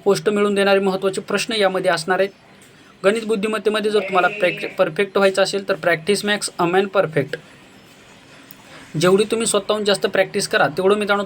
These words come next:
तुम्ही या ठिकाणी गणित आणि बुद्धिमत्ता या विषयामध्ये परफेक्ट होणार आहात, म्हणजे तुम्हाला पैकीच्या पैकी गुणसुद्धा या विषयामध्ये मिळू शकतात, जर चांगल्या प्रकारे जर प्रॅक्टिस केली तर. तर मित्रांनो, काल भारताने टी ट्वेंटी वर्ल्ड कप जिंकलेले आहेत,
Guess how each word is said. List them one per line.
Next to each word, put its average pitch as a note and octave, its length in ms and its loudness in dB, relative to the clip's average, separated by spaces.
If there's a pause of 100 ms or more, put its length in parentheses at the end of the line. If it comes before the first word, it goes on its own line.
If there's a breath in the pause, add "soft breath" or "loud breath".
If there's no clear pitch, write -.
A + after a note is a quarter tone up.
तुम्ही F3 220 2
या F3 100 2
ठिकाणी F#3+ 300 0
गणित G3 280 0
आणि G3+ 140 0
बुद्धिमत्ता G3 520 -2
या F3 160 2
विषयामध्ये F#3+ 460 0
परफेक्ट F3+ 420 -2
होणार F#3+ 220 2
आहात, G3 180 0
म्हणजे G3+ 180 -4
तुम्हाला F#3+ 240 0
पैकीच्या F3+ 480 -2
पैकी G#3 260 -2
गुणसुद्धा G3 420 0
या E3+ 120 2
विषयामध्ये F3 460 -2
मिळू F3+ 180 -2
शकतात, C#3+ 380 -2
जर F3 140 -2
चांगल्या F#3 360 0
प्रकारे F3 340 -2
जर F#3+ 140 -2
प्रॅक्टिस F#3 460 -4
केली D3+ 260 0 (100)
तर. D3 120 2 (920 loud breath)
तर A3+ 80 2
मित्रांनो, A#3+ 280 -2 (160)
काल F#3+ 160 4
भारताने F#3 440 0
टी D#3+ 140 -6
ट्वेंटी G#3+ 300 0
वर्ल्ड G3+ 200 2
कप G3 220 -2
जिंकलेले F#3+ 380 0
आहेत, D3 120 0